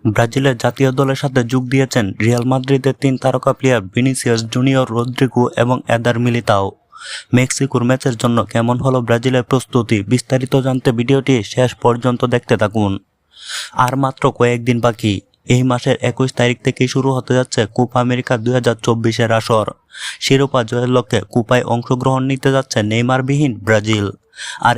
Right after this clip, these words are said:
এই জন্য নিজেদের প্রস্তুত করতে দুটি ফ্রেন্ডলি ম্যাচে মাঠে নামবে সেলেসাওরা। আর এই দুটি ম্যাচকে সামনে রেখে যুক্তরাষ্ট্রে অনুশীলন শুরু করেছে ব্রাজিল টিম। গত মাসের ঊনত্রিশ তারিখ উনিশ জন প্লেয়ার নিয়ে কোচ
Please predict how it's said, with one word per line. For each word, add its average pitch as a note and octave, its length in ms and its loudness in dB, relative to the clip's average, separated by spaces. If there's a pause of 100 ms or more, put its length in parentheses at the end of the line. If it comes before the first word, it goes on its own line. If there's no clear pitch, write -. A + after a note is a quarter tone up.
এই B2 160 2
জন্য C3 280 -2
নিজেদের A#2+ 480 0
প্রস্তুত B2+ 480 0
করতে B2 300 0
দুটি A#2 300 -2
ফ্রেন্ডলি A#2+ 400 -2
ম্যাচে C3 260 0
মাঠে C3 260 0
নামবে C3+ 320 2
সেলেসাওরা। A2 640 2 (560)
আর A#2+ 200 4
এই B2+ 140 2
দুটি B2 300 -2
ম্যাচকে B2 340 -2
সামনে C3 400 0
রেখে A2+ 260 0 (100)
যুক্তরাষ্ট্রে B2 680 -2
অনুশীলন B2 480 0
শুরু C3 180 0
করেছে C3+ 340 0
ব্রাজিল A2 400 0
টিম। A2 240 2 (760)
গত B2 240 2
মাসের C#3 400 -2
ঊনত্রিশ C3 400 0
তারিখ G#2 260 0 (120)
উনিশ B2 340 2
জন B2+ 200 -2
প্লেয়ার B2+ 340 0
নিয়ে C3 220 0 (120)
কোচ A#2 180 2